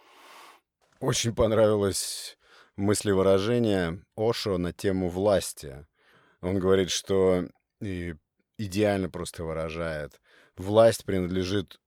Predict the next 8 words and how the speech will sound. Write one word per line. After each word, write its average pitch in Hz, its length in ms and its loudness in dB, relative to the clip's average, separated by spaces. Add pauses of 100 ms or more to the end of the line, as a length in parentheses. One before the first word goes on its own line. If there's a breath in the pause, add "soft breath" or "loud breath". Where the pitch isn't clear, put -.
хмурым 113 540 2
людям, 85 520 -4 (520)
а, 85 440 -8
э, 98 200 -12 (560)
людям, 120 440 2
которые 95 560 -2
завидуют 87 840 -2
тем, 113 500 -6